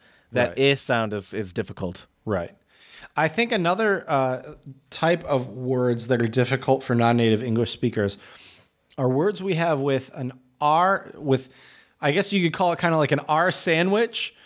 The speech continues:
Speaker 2: with a vowel in between, like mirror. We don't say mirror, we say mirror. It's
Speaker 1: Yeah,
Speaker 2: almost
Speaker 1: no,
Speaker 2: like we
Speaker 1: that is
Speaker 2: say
Speaker 1: a hard word. I mean
Speaker 2: M E E E R, right?
Speaker 1: Yeah,
Speaker 2: It's
Speaker 1: mirror, mirror.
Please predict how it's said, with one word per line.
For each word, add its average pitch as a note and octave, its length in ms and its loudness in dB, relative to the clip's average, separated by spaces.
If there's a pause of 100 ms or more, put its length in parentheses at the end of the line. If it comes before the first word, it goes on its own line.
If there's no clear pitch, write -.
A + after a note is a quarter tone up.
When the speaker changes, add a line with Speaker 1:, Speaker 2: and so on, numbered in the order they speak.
(180)
Speaker 2:
with C#3 180 0
a C#3+ 60 2
vowel C3+ 340 2
in A#2+ 80 0
between, A2 380 -2
like G#2 220 -2
mirror. A2+ 600 2 (100)
We A#2+ 140 0
don't A3 200 0
say G#3+ 140 0
mirror, D3+ 680 2
we B2+ 160 0
say C3+ 160 2
mirror. A#2 420 0 (800)
It's C3+ 100 2
Speaker 1:
Yeah, B2 60 8
Speaker 2:
almost - 180 4
Speaker 1:
no, A3+ 60 4
Speaker 2:
like - 40 4
we C3+ 60 6
Speaker 1:
that C3+ 40 8
is C#3 60 4
Speaker 2:
say C#3+ 100 4
Speaker 1:
a - 80 2
hard F#3 60 2
word. F#3 100 2
I - 40 2
mean G3 120 0
Speaker 2:
M G3+ 140 -2
E G#3+ 100 2
E G3+ 320 2
E F#3 60 0
R, C3 380 0
right? C3 340 0 (300)
Speaker 1:
Yeah, B2 160 2
Speaker 2:
It's A2+ 120 0
Speaker 1:
mirror, C#3 400 4
mirror. A#2 560 -2